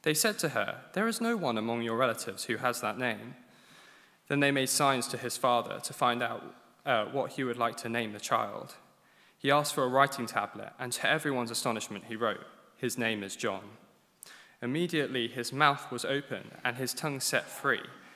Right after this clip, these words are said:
and, uh, he began to speak, praising God. All the neighbors were filled with awe, and throughout the hill country of Judea, people were talking about all these things.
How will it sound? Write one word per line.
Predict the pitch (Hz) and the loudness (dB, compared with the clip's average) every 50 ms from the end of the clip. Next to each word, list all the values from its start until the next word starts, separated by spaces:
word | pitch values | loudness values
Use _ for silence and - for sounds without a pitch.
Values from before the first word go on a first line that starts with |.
| - - - - - _ _ - | -20 -20 -20 -20 -20 _ _ -8
and, | - - 123 123 - - - - - | -6 -4 -4 -6 -8 -12 -10 -2 2
uh, | 135 127 120 120 | 2 4 4 2
he | - - - 170 | 0 0 -2 -2
began | 156 151 139 165 160 151 | -2 -2 0 0 0 0
to | 147 - | 0 -2
speak, | 120 - - - 170 135 - - - - - | -2 -2 -2 -2 -4 -6 -6 -8 -14 -20 -4
praising | - - 175 165 147 135 131 131 | 2 4 4 4 4 2 -2 -2
God. | 139 143 123 98 - - - - - - - - - - _ _ - - - _ | 0 0 0 0 -2 -4 -10 -16 -20 -20 -20 -20 -20 -20 _ _ -20 -20 -12 _
All | - 165 165 151 | 0 0 0 2
the | 151 151 | 2 2
neighbors | 175 170 147 127 117 - | 2 2 0 0 -2 -4
were | - 113 | -4 -6
filled | - - - 185 180 165 139 127 | -6 -4 -4 -2 0 0 0 -2
with | 131 120 | -2 -2
awe, | - - 143 127 107 87 - - - - - - - - - - | 0 0 0 0 0 -2 -4 -8 -14 -18 -20 -20 -20 -12 -8 -6
and | 117 117 | -6 -6
throughout | - - - - 147 135 127 - | -6 -8 -2 4 6 6 6 6
the | - 123 131 | 4 0 0
hill | 135 139 135 | 0 -2 -4
country | - - 135 120 - - - 127 | -4 -4 -4 -6 -4 -4 -4 -4
of | 117 - | -4 -4
Judea, | - 127 123 127 139 123 95 107 | -4 -4 -2 -2 -2 -2 -2 -4
people | - - - 180 175 - - 139 | -6 -8 -8 -8 -8 -6 -6 -6
were | 131 | -4
talking | - - 175 165 156 - 135 | -4 -4 -4 -4 -6 -6 -6
about | 123 120 107 101 - - - | -2 -2 -2 -2 -2 -6 -8
all | 135 131 123 | -8 -8 -6
these | 123 120 120 120 - | -6 -6 -4 -4 -4
things. | - - 110 98 90 - - - - - - | -4 -4 -6 -6 -8 -10 -14 -12 -10 -10 -10